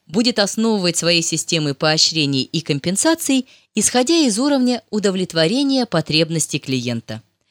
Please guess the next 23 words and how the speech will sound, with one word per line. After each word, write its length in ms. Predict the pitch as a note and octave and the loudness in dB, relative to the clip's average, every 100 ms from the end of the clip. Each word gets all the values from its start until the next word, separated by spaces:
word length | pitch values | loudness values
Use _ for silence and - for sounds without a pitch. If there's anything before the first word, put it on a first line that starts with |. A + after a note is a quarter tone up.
| _ _ | _ _
Компания 600 | A3+ C4 F4+ E4+ C#4+ F#3+ | 0 2 2 4 2 2
будет 380 | - G3+ D#4 - | 0 0 0 0
компанией, 640 | G3+ F#3 B3+ C#4 C4 B3 | -2 -2 0 2 2 2
движимой 580 | D#3+ E3+ B3+ B3 A3+ A3+ _ _ | 0 0 2 2 0 -2 _ _
конкретным 640 | E3 D3 - D#3+ E3 C#3+ | -4 -4 -2 -4 -4 -8
клиентом. 640 | - B2+ A#2+ A#2 - A2+ - _ _ _ _ _ _ _ | -4 -4 -4 -8 -10 -14 -16 _ _ _ _ _ _ _
Тринадцатое. 720 | C#4 D#4 F3 - - A#2+ A2+ C3+ _ _ - | 2 4 4 0 -6 -6 -8 -12 _ _ 0
Инновационность 840 | A#3 A#3 A3+ A3 B3+ A3 C#3 A#2+ - | 4 4 2 2 2 2 0 -4 -6
компании. 640 | C3 B2 A#2+ A2+ A2 A2+ _ _ _ _ _ - | -6 -4 -6 -6 -10 -14 _ _ _ _ _ -4
В 140 | E3 | -2
быстро 320 | F3+ A3+ G3 | 2 2 2
меняющихся 720 | G3+ G3 G3 F3+ - E3 E3+ D#3 | 2 4 4 4 2 0 0 0
внешних 440 | D#3+ D3 - C#3 | 0 -2 -2 -4
условиях 600 | D3+ A#3+ C#4 B3+ A#3 - _ _ A#3+ | -4 0 2 2 0 -4 _ _ 2
инновационность 800 | B3 B3+ C4 D4 D#4+ C#4 B3 - | 4 2 2 2 2 2 0 -2
в 40 | |
каждой 360 | B3+ C4+ G#3+ G#3 | -2 0 0 0
фирме 340 | A#3 A3 G3 | 0 0 0
должна 380 | F3 E3 E3+ E3+ | 0 0 0 -2
осуществляться 800 | - D#3 D#3 - E3+ E3+ - D3 | -2 -2 -2 -2 -2 0 -2 -2
своевременно 760 | - D3 C3+ A3+ C4+ B3 A#3 | 0 2 2 2 2 2 0
и 280 | A3 G#3 G#3 | -2 -2 -2
эффективно. 680 | - C3+ - B2 A2 G#2+ | -2 -8 -6 -6 -6 -12